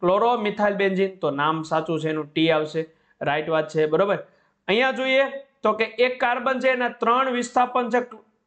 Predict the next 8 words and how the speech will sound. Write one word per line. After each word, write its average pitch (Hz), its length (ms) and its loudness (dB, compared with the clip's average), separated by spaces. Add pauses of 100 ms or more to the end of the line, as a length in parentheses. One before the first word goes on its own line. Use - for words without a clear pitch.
ક્લોરીનથી, 226 540 0
તો 202 160 0
કે 190 140 0
ટ્રાયક્લોરો, 240 800 2 (520)
આ 175 140 2 (100)
મિથાઇલ 220 460 -2 (300)
બેન્ઝીન, 185 440 2 (420)
ટ્રાયક્લોરો 233 480 0